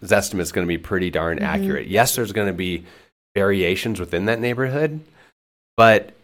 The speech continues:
Speaker 1: we're talking about same builder. They're all in the same lot size. They're generally all built at the same time,
Speaker 2: Mm-hmm.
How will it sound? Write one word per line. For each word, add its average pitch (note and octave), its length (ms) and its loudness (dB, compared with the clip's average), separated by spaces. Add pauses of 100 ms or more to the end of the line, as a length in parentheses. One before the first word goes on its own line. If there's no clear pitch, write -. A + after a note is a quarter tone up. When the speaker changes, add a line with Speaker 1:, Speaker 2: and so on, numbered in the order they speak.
(320)
Speaker 1:
we're A2+ 80 0
talking A#2+ 360 0
about F2+ 380 2
same G#2+ 320 0
builder. G#2+ 460 2 (1040)
They're E2 140 -2
all F2 120 2
in G#2+ 80 0
the A#2+ 80 0
same A#2+ 280 -2
lot F2 240 2
size. E2+ 500 -2 (420)
They're E2 80 -4
generally F#2+ 600 2
all F#2 220 2
built G2 380 0
at E2+ 80 -16
the E2 80 -6
same E2+ 360 -2
time, G2+ 440 -2
Speaker 2:
Mm-hmm. - 160 -6